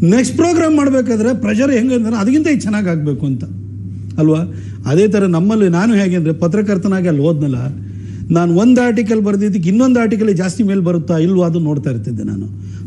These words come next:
ಹಾಗೆ ಅಲ್ಲಿ ಒಂದ್ ಕೆಲಸ, ಅದ್ನ ಇನ್ನೊಂದ್ ಕೆಲಸ, ಇನ್ನೂ ಒಳ್ಳೆ ಕೆಲಸ ಮಾಡ್ಬೇಕು, ಇನ್ನೂ ಒಳ್ಳೆ ಕೆಲಸ ಮಾಡ್ಬೇಕು. ಆ ಥರ ನಾನು ಕೆಲಸಗಳ ಹಿಂದೆ ಬಿದ್ದು ಕೆಲಸವನ್ನ ಮಾಡಿದ್ರಿಂದಾಗಿ ನಾನು ಬೇರೆಯವ್ರಿಗಿಂತ ವಿಭಿನ್ನ ಅಂತ ಅನ್ನಿಸ್ಕೊಂಡೆ. ನಾನು ಈ ಕ್ಷೇತ್ರದಿಂದ ಹೋದ, ಹೋಗಿದ್ರಿಂದ ಕಾರಣಕ್ಕೆ ಇಲ್ಲಿ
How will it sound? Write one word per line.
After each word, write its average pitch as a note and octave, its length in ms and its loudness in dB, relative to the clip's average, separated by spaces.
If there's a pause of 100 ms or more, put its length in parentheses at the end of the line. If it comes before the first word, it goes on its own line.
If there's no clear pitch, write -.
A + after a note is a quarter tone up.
ಹಾಗೆ G#3 200 4
ಅಲ್ಲಿ F#3 160 4
ಒಂದ್ B3 360 2
ಕೆಲಸ, A3 240 0
ಅದ್ನ G#3 520 0
ಇನ್ನೊಂದ್ A3 240 2
ಕೆಲಸ, F#3 220 0
ಇನ್ನೂ B3+ 220 2
ಒಳ್ಳೆ C4 260 2
ಕೆಲಸ F#3 220 -2
ಮಾಡ್ಬೇಕು, D#3 280 -2
ಇನ್ನೂ C#4 160 2
ಒಳ್ಳೆ D4 220 2
ಕೆಲಸ G3+ 240 -2
ಮಾಡ್ಬೇಕು. E3 460 -2 (320)
ಆ G3 160 0
ಥರ B3+ 240 2
ನಾನು A#3 220 0
ಕೆಲಸಗಳ G#3 460 0
ಹಿಂದೆ F3 260 0
ಬಿದ್ದು D3 300 -2
ಕೆಲಸವನ್ನ D3+ 420 -2
ಮಾಡಿದ್ರಿಂದಾಗಿ G#2 960 -4 (640)
ನಾನು D#4+ 280 4
ಬೇರೆಯವ್ರಿಗಿಂತ A3+ 680 2
ವಿಭಿನ್ನ D3+ 420 2
ಅಂತ C#3 220 -2
ಅನ್ನಿಸ್ಕೊಂಡೆ. A#2 680 -6 (440)
ನಾನು C#4+ 200 6
ಈ C4 200 6
ಕ್ಷೇತ್ರದಿಂದ C4+ 580 2
ಹೋದ, A3+ 260 2
ಹೋಗಿದ್ರಿಂದ G3+ 720 0
ಕಾರಣಕ್ಕೆ E3 480 -2 (840)
ಇಲ್ಲಿ C#4 600 2